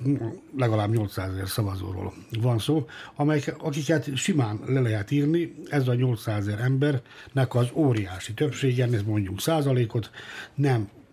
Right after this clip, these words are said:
a hatalmi pártnak a szavazója, tehát ilyen szempontból a hatalmi pártot egyáltalán nem érdekli, hogy ők,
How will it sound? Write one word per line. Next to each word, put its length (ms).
a 220
hatalmi 440
pártnak 420
a 60
szavazója, 580
tehát 220
ilyen 200
szempontból 520
a 400
hatalmi 380
pártot 420
egyáltalán 640
nem 180
érdekli, 420
hogy 80
ők, 80